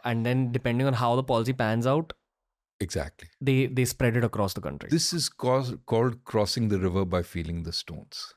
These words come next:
Speaker 1: Mm.
Speaker 2: You can theorize all you want, but the theory has to hit the ground.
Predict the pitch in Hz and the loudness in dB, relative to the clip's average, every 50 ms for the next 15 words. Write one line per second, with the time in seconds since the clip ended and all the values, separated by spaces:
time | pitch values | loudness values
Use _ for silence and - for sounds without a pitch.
0 | _ - 110 101 92 87 82 - - - - - - - - - _ _ _ - | _ -12 -10 -8 -8 -10 -10 -14 -18 -20 -20 -20 -20 -20 -20 -20 _ _ _ -2
1 | 117 113 - 135 120 - - 123 123 127 139 156 165 147 151 139 131 123 113 98 | 0 2 2 2 0 0 0 2 2 4 4 4 4 4 4 4 4 4 4 4
2 | 104 104 95 - - - - - 101 92 - 104 104 95 92 - - 101 - - | 2 2 2 0 -4 -8 -12 -16 -16 -4 0 0 0 0 0 -4 -6 -4 0 2
3 | 123 123 135 135 120 117 117 - 120 110 95 - 95 82 87 92 82 85 123 - | 2 4 4 4 4 2 2 2 2 0 0 0 -2 -2 -2 -2 -2 -2 -6 -10